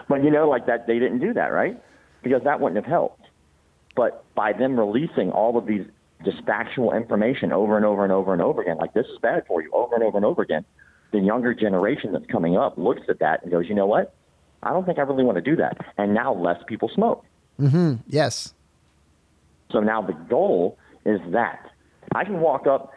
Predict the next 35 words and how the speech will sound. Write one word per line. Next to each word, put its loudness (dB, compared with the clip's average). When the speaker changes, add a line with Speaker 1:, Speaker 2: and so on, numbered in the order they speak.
Speaker 1:
and 0
I -2
can -6
challenge -2
all 2
these 4
people. 0
Whoopity 2
fucking 0
do. 0
Their 2
students 0
are 2
not 0
gonna 0
care. -4
Because -2
wins 2
and 4
losses 0
don't 0
stop -4
people 0
from -4
selling 0
new 2
students. -4
You 4
know 4
what 2
does? 2
Information. -2
Like, -4
for 2
instance, -2